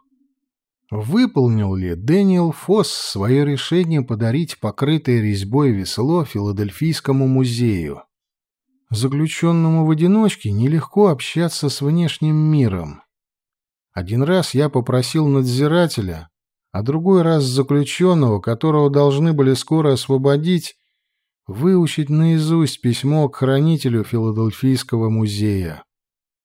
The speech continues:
Но оба они, хотя твёрдо обещали исполнить мою просьбу, не послали в музей такого письма. И только когда Эд Моррелл, по странному капризу судьбы,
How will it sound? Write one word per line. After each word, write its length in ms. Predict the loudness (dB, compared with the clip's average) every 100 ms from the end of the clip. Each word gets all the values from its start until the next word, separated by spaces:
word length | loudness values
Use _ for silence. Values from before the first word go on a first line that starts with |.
| _ _ _ _
Но 280 | 0 0 0
оба 400 | -2 0 0 0
они, 220 | -2 -6
хотя 340 | -4 -4 -2 -2
твёрдо 440 | 2 2 4 4
обещали 600 | 2 2 -2 0 2 2
исполнить 580 | 2 0 2 4 2 0
мою 260 | 0 0 -2
просьбу, 580 | 0 2 0 -2 -4
не 160 | -2 -2
послали 580 | 0 -4 -2 -2 0 0
в 80 | -2
музей 440 | -2 -2 -2 -2
такого 460 | -4 -6 -4 -4 -4
письма. 600 | -8 -6 -6 -4 -6 -10 _ _ _ _ _ _ _ _ _ _
И 100 | -20
только 380 | -6 -4 -4 -6
когда 420 | -6 -4 -2 -4 -4
Эд 260 | -4 -4 -4
Моррелл, 600 | -2 0 0 -4 -6 -14 _
по 120 | -12
странному 640 | -12 -8 -4 -2 -2 -4 -4
капризу 520 | -8 -4 -4 -4 -6
судьбы, 600 | -8 -8 -4 -2 -2